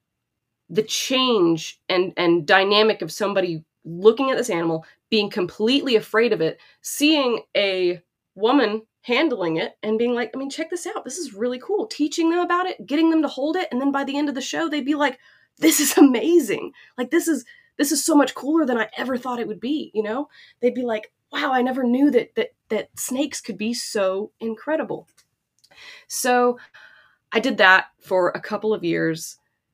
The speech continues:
And one of the biggest shows that I got to do with that was in front of, like, a thousand five hundred people. It was for the city of Woodstock in Georgia. I got to do, you know, get up on this massive stage with my animals,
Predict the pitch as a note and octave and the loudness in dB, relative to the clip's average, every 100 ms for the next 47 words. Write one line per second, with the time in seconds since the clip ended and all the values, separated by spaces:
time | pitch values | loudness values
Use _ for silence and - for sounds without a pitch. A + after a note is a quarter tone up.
0 | _ _ _ _ _ _ - F3+ F3+ F3+ | _ _ _ _ _ _ 0 2 2 2
1 | F3 E3+ E3 D#3+ - _ _ - G3 A3 | 2 2 2 0 -6 _ _ -2 2 2
2 | G#3+ F3 F#3+ F#3 - F#3+ F#3 F3+ E3+ F3+ | 2 0 -2 -2 -2 0 2 0 -2 -4
3 | F3+ F3 E3+ F3 F3 F3 E3 E3 - E3+ | -2 -4 2 2 2 -2 -4 -4 -6 -4
4 | E3 D#3 D#3+ D3+ D3+ - _ _ _ G3 | -2 0 -2 -4 -10 -16 _ _ _ -4
5 | G3+ - - F#3 F#3 - F3+ F3 E3 E3 | -4 -6 -2 0 0 -2 -4 -4 -4 -4
6 | E3 - - - - G3 G#3+ G#3 G3 G#3 | -6 -8 -18 -18 -4 0 0 0 -2 -2
7 | G3 F#3+ G3+ F3+ - F#3 F#3 F#3 - - | -2 -4 -8 -8 -8 -8 -4 -4 -6 -8
8 | D#3+ D#3+ - A3 G#3 F3+ F#3 E3+ - F3 | -8 -2 0 2 2 2 -2 -2 -2 0
9 | E3+ - - F3 E3+ E3+ E3 E3+ E3+ - | -2 -6 -4 -2 0 -2 -2 -2 -4 -8
10 | - - F3+ F#3 F3+ F3 E3 E3 D#3+ D3 | -18 -6 0 0 2 2 2 2 2 -2
11 | E3 D#3+ A#3 A3+ G#3+ F#3+ E3+ G3 F#3 F#3 | -6 -2 4 4 4 0 -2 -2 -2 -2
12 | F3 - F3+ F3+ F3 F3+ E3 E3+ E3+ E3 | -8 -4 0 2 0 -2 -4 0 0 0